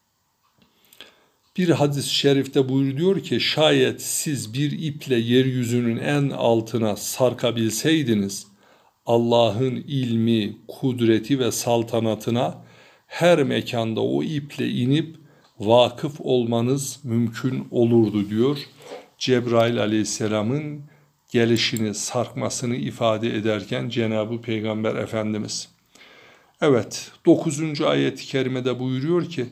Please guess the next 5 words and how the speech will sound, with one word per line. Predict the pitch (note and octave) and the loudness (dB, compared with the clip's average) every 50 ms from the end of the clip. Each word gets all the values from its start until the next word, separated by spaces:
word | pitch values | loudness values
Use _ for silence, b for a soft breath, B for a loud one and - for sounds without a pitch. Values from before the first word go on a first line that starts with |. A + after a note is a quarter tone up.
| B B B B B | B B B B B
"Fekâne | B - - - C3+ B2 - - - E3+ F3 E3 C#3+ C3+ B2+ B2 A#2+ - - | B -6 -2 0 0 0 0 2 2 2 4 4 2 0 0 -2 -4 -4 -2
gâbe | D#3 D#3 D#3 D3 C#3 B2+ B2 A#2+ - - | 0 2 4 4 4 4 2 2 2 4
gavseyni | C3 B2+ B2 A#2+ A#2 - - C#3+ C3+ A#2+ A#2 A#2 A#2 | 4 4 4 4 2 -2 0 0 0 0 0 0 -2
ev | A#2+ C3 C3 B2 B2 | -2 -2 -2 -2 -2
ednâ." | B2 C#3+ C3+ C3 A#2+ A#2 A2+ G#2+ G#2+ A2 A2 G#2+ G#2+ G2+ A2 A#2 | -2 -2 -4 -4 -4 -4 -4 -2 0 2 2 2 2 0 -2 -8